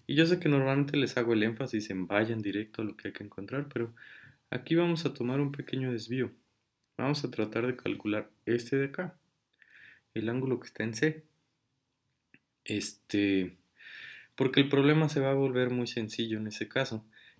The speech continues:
Em, es un poco de engaño de la perspectiva, por-, pero este triángulo de aquí es, es, es un triángulo súper bonito. Entonces, básicamente, lo que tienen que observar es que este triangulito,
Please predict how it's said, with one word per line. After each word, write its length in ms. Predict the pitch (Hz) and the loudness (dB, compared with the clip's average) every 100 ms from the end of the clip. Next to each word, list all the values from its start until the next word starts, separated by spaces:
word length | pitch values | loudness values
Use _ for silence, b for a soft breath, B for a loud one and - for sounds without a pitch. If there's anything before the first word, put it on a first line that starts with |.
| _ | _
Em, 640 | - 120 120 120 110 110 - _ _ _ _ _ - | 4 6 8 6 0 -2 -12 _ _ _ _ _ -6
es 160 | - 131 | -2 2
un 120 | 170 | 2
poco 300 | 165 165 165 | 2 4 6
de 80 | 135 | 6
engaño 480 | 98 101 117 127 104 | 4 2 2 2 2
de 100 | 92 | 0
la 180 | 90 | -2
perspectiva, 720 | - 82 - 87 - 190 156 - - | -6 -8 -8 -10 -8 -8 -6 -8 -6
por-, 220 | 117 113 | -6 -6
pero 300 | - 120 117 117 | -4 0 -2 -2
este 240 | - - | -6 -4
triángulo 460 | 156 156 156 156 131 | -2 -2 0 2 0
de 80 | 101 | 0
aquí 340 | - 143 143 B B B B B - | -2 -4 -4 B B B B B -4
es, 260 | 127 - - | -4 -4 -4
es, 320 | 117 113 - | -4 -4 -10
es 180 | 110 - | -10 -8
un 120 | 131 | -8
triángulo 440 | 127 135 135 131 | -6 -6 -4 -6
súper 640 | 127 - - 127 - 131 127 | -6 -10 -12 -8 -4 -4 -2
bonito. 540 | 127 147 185 147 139 - _ _ | -2 -2 -2 -2 -4 -10 _ _
Entonces, 420 | 131 170 185 180 B B B B | 2 4 6 2 B B B B
básicamente, 800 | - 185 - - 147 156 156 - - _ | -2 -2 0 -2 2 2 2 -2 -8 _
lo 160 | 123 127 | -2 -2
que 120 | - | -2
tienen 280 | - 165 160 | 0 0 2
que 120 | 147 | 0
observar 440 | 135 - 110 143 | 0 -2 0 2
es 140 | 147 - | 2 0
que 300 | - 117 - - | -2 -4 -6 -2
este 520 | 131 147 - 185 214 - _ _ | -2 0 0 0 -2 -16 _ _
triangulito, 840 | - 131 113 104 127 180 156 151 | -8 -4 -2 2 2 2 0 -2